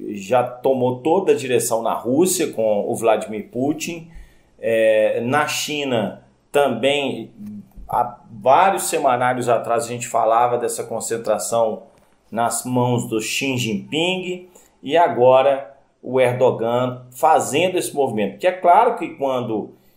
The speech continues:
ele propõe essa mudança de regime, é, do parlamentarismo para o presidencialismo, esse é um movimento de concentração de poder político, né?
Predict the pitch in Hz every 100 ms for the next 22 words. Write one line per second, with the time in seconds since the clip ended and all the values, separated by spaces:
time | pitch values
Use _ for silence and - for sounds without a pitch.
0 | _ - 120 127 123 120 - 135 160 180
1 | - 139 127 117 123 120 117 110 110 104
2 | 104 113 95 - - _ _ _ - 104
3 | 104 101 104 104 110 101 117 107 120 117
4 | 123 123 113 110 113 104 107 101 127 131
5 | 165 165 131 120 98 113 113 104 101 107
6 | - 123 107 139 175 120 - - _ _
7 | - 123 151 151 156 170 160 131 139 -
8 | - - 185 - 170 175 160 - 143 147
9 | - 170 151 - 208 156 120 - - _
10 | _ _ _ _ _ 104 110 131 139 -